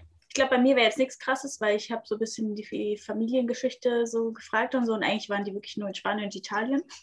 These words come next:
Aber wer weiß, vielleicht kommt ja noch irgendwas anderes raus.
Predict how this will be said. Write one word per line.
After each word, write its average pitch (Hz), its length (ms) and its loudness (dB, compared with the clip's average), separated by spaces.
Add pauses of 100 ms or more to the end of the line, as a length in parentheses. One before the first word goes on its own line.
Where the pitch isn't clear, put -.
(600)
Aber 240 400 6
wer 330 120 8
weiß, 381 360 6
vielleicht 262 280 4
kommt 277 140 4
ja 269 80 4
noch 262 120 2
irgendwas 277 260 2
anderes 277 420 2
raus. 226 360 -6